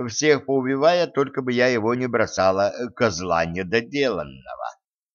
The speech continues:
И тут Шульц включает свет. Представляете? <laughs> Гроза побережья, садист, чудовище, по сути своей, именем которого детей пугали,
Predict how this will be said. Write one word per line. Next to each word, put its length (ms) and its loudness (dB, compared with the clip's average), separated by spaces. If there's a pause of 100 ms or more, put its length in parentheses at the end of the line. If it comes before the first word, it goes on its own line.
(760)
И 160 4
тут 260 2
Шульц 460 0
включает 640 0
свет. 480 -4 (460)
Представляете? 1080 -4
<laughs> 260 -8 (320)
Гроза 580 4
побережья, 720 -4 (220)
садист, 800 -4 (220)
чудовище, 800 0
по 180 0
сути 340 -6
своей, 520 -2 (280)
именем 680 0
которого 420 0
детей 320 -2
пугали, 680 0